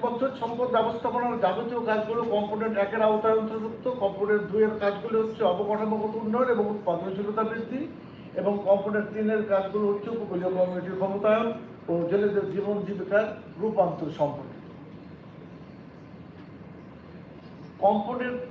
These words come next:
একের আওতায় যে প্রধান প্রধান কাজগুলি হয়েছে তা, আহ, তার মধ্যে অন্যতম হচ্ছে সামুদ্রিক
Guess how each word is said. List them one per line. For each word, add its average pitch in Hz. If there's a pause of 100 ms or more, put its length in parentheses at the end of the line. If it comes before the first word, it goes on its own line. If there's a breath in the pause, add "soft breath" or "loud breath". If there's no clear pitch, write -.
একের 196
আওতায় 226
যে 220 (720)
প্রধান 202
প্রধান 220
কাজগুলি 190
হয়েছে 208
তা, 185
আহ, -
তার 180
মধ্যে 202
অন্যতম 202
হচ্ছে 208
সামুদ্রিক 202